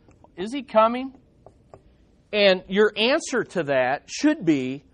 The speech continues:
what's laid out in Second Peter three through ten. If somebody is mocking that the second coming is, is, isn't gonna happen because it's been so long, then know this, verse three.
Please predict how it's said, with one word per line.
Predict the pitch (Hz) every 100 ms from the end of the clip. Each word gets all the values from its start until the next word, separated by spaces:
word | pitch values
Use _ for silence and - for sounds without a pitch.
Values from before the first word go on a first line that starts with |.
| _ -
what's | 175 175 -
laid | 170 185 180
out | 170 156 143 -
in | 165
Second | 127 208 160 151
Peter | 180 156 139
three | - 156 151 143 131 _ _ _ _
through | 147 131
ten. | - 165 135
If | 107 -
somebody | 233 277 247
is | 165
mocking | 147 151 165 170 147 117 98 _ _
that | 147 135
the | 135
second | - 202 190 143
coming | 180 170 160 127
is, | 120 135 - _
is, | 147 151 135 -
isn't | 175 202 -
gonna | 156 143
happen | 127 147 143 113
because | 113 135 117
it's | 110
been | 139 143 127
so | - 151
long, | 139 135 131 107 92 _ _ _ -
then | 135 131
know | 165 165
this, | 147 139 104 - -
verse | 143 139 -
three. | 143 131 95